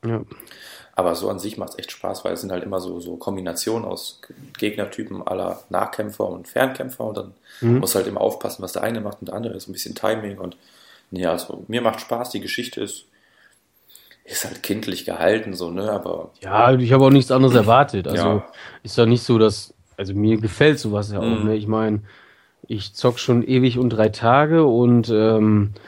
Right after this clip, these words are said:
Speaker 1: wenn dann irgendwie so ein Titel rauskommt, der mich nochmal so, ja, Kind-, ja, schon in die Kindheit so wieder ein
Speaker 2: Mhm.
Speaker 1: bisschen versetzt oder wo ich das Gefühl hab, so, okay, das ist irgendwie so Pixar-mäßig irgendwie,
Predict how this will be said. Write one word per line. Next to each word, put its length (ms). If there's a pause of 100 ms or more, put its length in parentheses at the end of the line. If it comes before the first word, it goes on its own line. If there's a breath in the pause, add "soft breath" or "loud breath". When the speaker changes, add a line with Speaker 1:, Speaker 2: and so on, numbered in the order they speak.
(340 loud breath)
Speaker 1:
wenn 180
dann 100
irgendwie 220
so 80
ein 80
Titel 240
rauskommt, 540
der 100
mich 120
nochmal 240
so, 380 (300)
ja, 160
Kind-, 380
ja, 180
schon 260
in 100
die 100
Kindheit 360
so 60
wieder 120
ein 40
Speaker 2:
Mhm. 40
Speaker 1:
bisschen 200
versetzt 400
oder 140
wo 60
ich 80
das 140
Gefühl 300
hab, 80
so, 160
okay, 200
das 140
ist 60
irgendwie 140
so 140
Pixar-mäßig 1200
irgendwie, 540